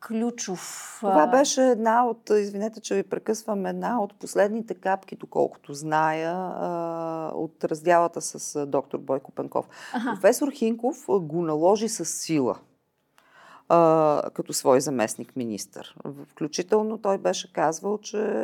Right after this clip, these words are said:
Speaker 2: а, ще се откаже, няма да иска да е министър, независимо, че току-що са го избрали от парламента, ако не му дадат да си назначи Бойко Пенков и собствен екип.
Speaker 1: Борил се е за него.
Speaker 2: Да, борил се е за него.
Speaker 1: Конкретно.
Speaker 2: Той се бори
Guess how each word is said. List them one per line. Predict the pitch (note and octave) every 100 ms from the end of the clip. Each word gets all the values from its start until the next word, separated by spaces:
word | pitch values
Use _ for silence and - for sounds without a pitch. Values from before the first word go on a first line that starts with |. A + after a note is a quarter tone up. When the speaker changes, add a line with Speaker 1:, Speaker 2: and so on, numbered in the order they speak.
| -
Speaker 2:
а, | G#3+ A3 G#3+ G#3 G#3 -
ще | G3+ - F#3
се | -
откаже, | F3+ F3+ E3+ E3 E3+ F3 F3+ F#3
няма | F3+ F3+ F3+ F3+
да | E3
иска | F3 - F3
да | E3 E3+
е |
министър, | F3 E3+ E3+ F3 - F3+
независимо, | F3 E3 E3+ D#3 - F#3 E3+
че | F3 -
току-що | - - - C3
са | C#3+
го | C#3 C3
избрали | C3 C3 A#2 A#2
от | B2 B2
парламента, | - B2 A#2+ A#2+ B2+ D3 A#3 - - - - -
ако | - A3 A3
не | A3 G#3+
му | G#3+ G#3+ A3
дадат | F3+ E3+ F3 F3
да |
си | F3+ -
назначи | D#3+ D#3+ D3 D3+
Бойко | D3+ C#3+ D3+
Пенков | - C3 D3 A#3 B3+ -
и |
собствен | A3+ F#3+ F3+ - D#3+
екип. |
Speaker 1:
Борил | G3 B3 A3 F3+
се | -
е | F3+
за | E3+ F3+
него. | E3+ D#3+ - -
Speaker 2:
Да, | D3+ C#3 E3+
борил | E3 A#2+ D3
се | - F#3
е |
за | F#3
него. | A#3
Speaker 1:
Конкретно. | A3 A#3 G3 E3+
Speaker 2:
Той |
се | F3 G3+
бори | D#3 D3+ D#3+ F3+